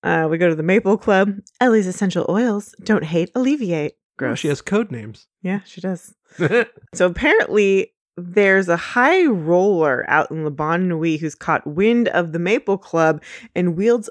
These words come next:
Speaker 1: a blank check with our name on it. So Cheryl wants Tony to figure out who this person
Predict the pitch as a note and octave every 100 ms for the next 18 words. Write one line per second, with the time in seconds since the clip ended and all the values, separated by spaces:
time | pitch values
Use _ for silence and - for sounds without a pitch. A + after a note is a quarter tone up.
0 | - D#3+ E3 D#3+ G#3 F#4 - - C4+ C#4
1 | - F#3+ - F3+ G#3+ G#3 F#3 C4+ A#4+ C4+
2 | E3 D3 D3+ E3+ _ _ - - G#3+ G3+
3 | G3 G3 G3 - _ - - D#4+ G#4+ D4+
4 | A3 F#3 F#3+ F#3+ F#3 E3+ - - - _
5 | - - B3+ B3 G3+ D#3+ D#3+ - F3 D#3+
6 | D3+ E3 - G3 E3 D#3+ - C#3+ C3 B2+
7 | A2